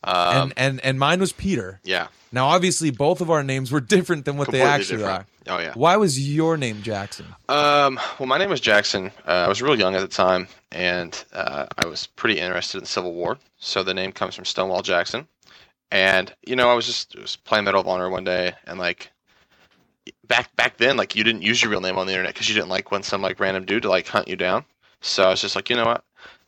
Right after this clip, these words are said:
Speaker 1: I'm playing a war game. I like the Civil War. Stonewall Jackson, someone I just read about.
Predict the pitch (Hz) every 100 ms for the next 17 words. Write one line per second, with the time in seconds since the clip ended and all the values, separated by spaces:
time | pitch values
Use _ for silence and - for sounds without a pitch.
0 | - - 101 95 95 95 98 104 117 143
1 | _ 92 92 - - 101 90 92 104 143
2 | _ - - 98 98 95 101 90 107 -
3 | 101 95 92 92 101 98 107 107